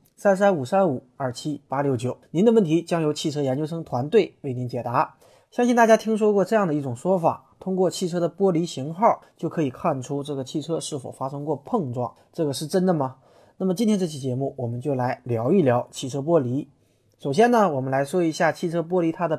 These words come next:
编码所代表的含义。通过这些呢，我们不仅可以查看汽车玻璃的一个产地，而且可以直接看出玻璃的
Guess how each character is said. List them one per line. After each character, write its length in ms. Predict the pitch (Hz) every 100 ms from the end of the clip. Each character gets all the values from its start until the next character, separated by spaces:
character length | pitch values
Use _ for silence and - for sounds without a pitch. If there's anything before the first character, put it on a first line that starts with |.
| -
编 220 | - 214 208
码 260 | 143 120
所 180 | 120 127
代 200 | 117 156
表 200 | 131 101
的 120 | 90
含 360 | 117 117 123 175
义。 200 | 196 - _ _ _ _
通 140 | - 240
过 100 | 220
这 220 | 247 196
些 180 | 180 170
呢， 200 | 151 131 -
我 140 | 131
们 160 | 131 160
不 160 | 214
仅 160 | 156 127
可 160 | - 151
以 100 | 131
查 300 | - 123 135
看 260 | 190 156
汽 160 | 127 165
车 140 | 165
玻 220 | 156 175
璃 160 | 139 143
的 120 | 151
一 120 | 135
个 100 | 143
产 400 | 151 - 127 117
地， 300 | 113 220 156 - -
而 140 | 156
且 140 | 196 151
可 160 | 170
以 100 | 180
直 240 | 120 135 156
接 200 | 175 175
看 280 | - 160
出 220 | 139 - 156
玻 260 | 143 180 151
璃 180 | 131
的 240 | 147 147